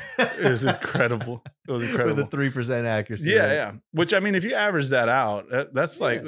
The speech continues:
Speaker 2: that, you know, I was
Speaker 1: Forty-two.
Speaker 2: top performer in that class.
Speaker 1: Yeah.
Speaker 2: Yeah.
Speaker 1: Average size penis
Speaker 2: Yeah.
Speaker 1: for the sixth grade <laughs> boy.
Speaker 2: Yeah.
Speaker 1: Yeah, no, I, I thought that was just cruel that they make you say it out loud, you know?
Speaker 2: Yeah, man. I know. I don't recall that part about it.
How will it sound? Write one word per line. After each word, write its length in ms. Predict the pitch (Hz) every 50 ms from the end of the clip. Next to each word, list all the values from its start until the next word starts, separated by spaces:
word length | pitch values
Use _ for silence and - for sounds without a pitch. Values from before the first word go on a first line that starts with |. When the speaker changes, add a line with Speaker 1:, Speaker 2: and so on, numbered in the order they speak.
| 160 180
Speaker 2:
that, 40 | 160
you 60 | 156
know, 100 | 113 95 104 - _ _ _ _ _ _ -
I 40 | 151
was 120 | 170 170
Speaker 1:
Forty-two. 260 | 175 165 - 233 220
Speaker 2:
top 180 | 175 139 120 -
performer 340 | 127 107 123 127 123 120 107
in 60 | 98
that 160 | 98 101 98
class. 200 | - 101 98 - 101 113 131 -
Speaker 1:
Yeah. 80 | 127
Speaker 2:
Yeah. 80 | 110 92 117 _ _ _ 151 151
Speaker 1:
Average 220 | 160 156 131 113
size 200 | 117 107 98 95
penis 300 | - 107 101 92 92 - -
Speaker 2:
Yeah. 240 | 151 190 190 113 98 - _
Speaker 1:
for 100 | - 127
the 80 | 113 107
sixth 340 | - - 113 - - - -
grade 240 | - 120 104 101 101 110 127 _
<laughs> 160 | _ _ _ -
boy. 140 | 117 113 101 - - 139 - _ _ _ _ _ _ _ _ _ _ _ _ _ _ _ _ - - - - - _ _
Speaker 2:
Yeah. 200 | - 156 143 123 110 _ _ _ _ _ _ _ _ _
Speaker 1:
Yeah, 160 | - 120 120 117
no, 80 | 110
I, 120 | 110 117 107
I 60 | 113 117
thought 160 | - 156 151
that 120 | 139 131
was 100 | 127 117 110
just 200 | 113 101 - -
cruel 400 | - - - 123 120 117 113 107
that 220 | 104 98 98 101
they 120 | 107 107
make 360 | 104 104 104 104 104 101 - -
you 80 | 101
say 180 | - - 104 98
it 80 | 98 92
out 160 | 90 87 82 95
loud, 180 | 95 90 87 - - _ _
you 80 | 107 101
know? 60 | 98
Speaker 2:
Yeah, 240 | 101 113 117 113 104
man. 180 | 95 95 92 92
I 80 | 98 110
know. 100 | 123 127
I 80 | 120
don't 220 | 123 139 143 135 127
recall 300 | 117 - - 113 107 107
that 200 | 110 113 117 -
part 280 | - 98 90 90 82
about 260 | 90 98 95 90 90
it. 80 | 92 92